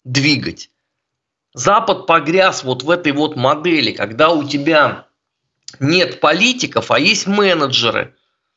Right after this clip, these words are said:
И из-за этого, собственно, все беды Запада и происходят. Ровно из-за этого. А поменять одно-,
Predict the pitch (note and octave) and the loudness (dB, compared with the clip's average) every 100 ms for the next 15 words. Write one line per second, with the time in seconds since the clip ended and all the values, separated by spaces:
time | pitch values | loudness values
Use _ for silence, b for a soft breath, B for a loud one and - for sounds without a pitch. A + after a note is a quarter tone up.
0 | _ _ _ _ F#3+ G3+ D#3+ E3+ G#3 B3 | _ _ _ _ 0 0 2 0 2 2
1 | A#3 F3+ D3+ C#3 - A3+ F#3 - - C#3+ | 2 0 0 -2 0 0 0 -2 -8 -2
2 | C3 - - F#3+ C#3+ G3 F3 B2 B2 A2+ | 0 0 0 0 0 2 2 0 -2 2
3 | F3 C#3+ A2+ A2 A#2+ A#2 A#2+ C3+ C3+ - | 2 0 -6 -6 -6 -4 -2 0 -2 -4
4 | C#3+ G2+ - _ _ _ _ _ _ D3 | -4 -4 -8 _ _ _ _ _ _ 0
5 | E3+ B3 G3+ C#3+ C3+ C3 C#3+ B2+ A2+ D#3 | 2 4 2 2 -2 -2 -4 -4 0 2
6 | E3 C#3 G#2 - - - _ _ _ _ | 4 0 -2 -8 -14 -20 _ _ _ _
7 | _ _ _ _ _ _ _ - D3+ - | _ _ _ _ _ _ _ 0 0 2
8 | F#3+ F#3+ A3 C#4+ D4+ - E3+ E3 G3+ | 0 0 2 4 4 2 0 2 0